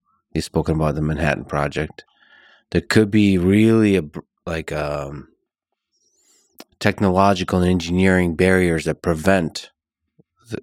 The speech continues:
the, the guy or gal in their mom's basement to, to make progress. And it's, it seems like the transition to that kind of, uh, world where only one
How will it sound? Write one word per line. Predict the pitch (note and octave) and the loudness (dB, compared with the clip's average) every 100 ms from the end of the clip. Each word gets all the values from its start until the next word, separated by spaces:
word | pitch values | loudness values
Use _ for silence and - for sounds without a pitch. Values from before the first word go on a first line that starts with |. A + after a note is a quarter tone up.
| _ | _
the, | - F#2+ D#2+ D2+ D2 | -16 -4 -2 0 -2
the | D#2+ | -2
guy | E2 E2 | 0 2
or | D#2+ | 0
gal | D2+ D#2 D2+ D2+ | 2 2 2 0
in | D2 | -2
their | C#2+ D2+ D2+ _ - _ | -2 -4 -6 _ -20 _
mom's | E2+ E2 D#2 | 0 2 0
basement | - D#2+ D#2 - D2 - _ _ _ _ _ _ | -2 0 0 0 -4 -4 _ _ _ _ _ _
to, | - - - - | -6 -6 -8 -4
to | E2+ | 0
make | F2 F2 - - - _ | 4 2 0 -8 -16 _
progress. | - E2+ D#2+ B1+ D2 - - - - | -2 0 0 -2 -4 -14 -20 -20 -4
And | F2+ F2+ - | 0 2 2
it's, | F#2+ - - - - - - - - - _ - _ _ _ _ - | -2 -4 -10 -10 -14 -20 -20 -20 -20 -20 _ -20 _ _ _ _ -4
it | F#2 | -2
seems | - A2+ G#2 | 2 2 4
like | G2+ | 2
the | G2 | 0
transition | F2+ G2 F2+ G#2 - F#2+ | 0 0 2 0 0 -2
to | - E2+ | 0 2
that | F2 E2 | 2 2
kind | - F2+ E2+ | 0 0 2
of, | E2 D2+ - - | 0 -4 -8 -6
uh, | D2+ D2+ D2 C#2 - | -2 -2 -4 -6 -6
world | E2 F#2+ F#2 E2 D#2+ | 0 2 4 2 0
where | E2 D2 C2 | -2 -2 -4
only | - E2+ E2+ | -4 -2 -2
one | D2+ F2 F#2+ E2 | 0 2 2 0